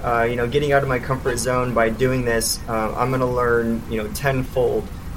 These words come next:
uh, potentially what I could have learned in the military. Um, and, and I, I mean, I wanted to say also that the, you know, of course, like you were just mentioning, the military has done, you know, so much on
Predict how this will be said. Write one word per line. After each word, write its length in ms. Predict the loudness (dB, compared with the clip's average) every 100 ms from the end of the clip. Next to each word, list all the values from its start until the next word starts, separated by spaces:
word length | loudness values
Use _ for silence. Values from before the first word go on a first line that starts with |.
| -10 -8 -4
uh, 140 | -4
potentially 500 | -4 -4 -2 0 0
what 140 | 2 2
I 120 | 2
could 260 | 0 0 2
have 220 | 0 0
learned 300 | -2 -2 -2 -4
in 80 |
the 60 | -2
military. 540 | 0 0 2 0 0 -2 -8 -10 -10 -10 -10 -10 -10 -2
Um, 300 | 2 2 2 -2
and, 160 | -2 0
and 160 | 4
I, 180 | 4 4 0 -10 -8
I 60 | 0
mean, 80 | 4
I 80 | 4
wanted 300 | 6 2 2
to 80 |
say 180 | 2 4
also 320 | 4 2 2 2
that 260 | 2 2 -4 -6 -2
the, 160 | -4 -4 -10 -4
you 80 | -2
know, 60 |
of 120 | -2
course, 260 | 0 0 2
like 160 | 0 0
you 60 |
were 80 | 0
just 220 | 0 -2
mentioning, 500 | -2 -2 -2 -2 -2 -4 -6 -8 -8 -8 -6
the 40 | 2
military 500 | 4 6 6 6 6
has 460 | 4 4 2 -2 -6 -8 -2
done, 500 | 2 2 2 0 -4 -6 -8 -10 -6
you 80 | -2
know, 280 | 0 0 -2 -6
so 720 | -8 -6 -2 4 6 8 6
much 540 | 4 4 4 4 0 -6 -8 -8 -2
on 520 | 0 2 2 2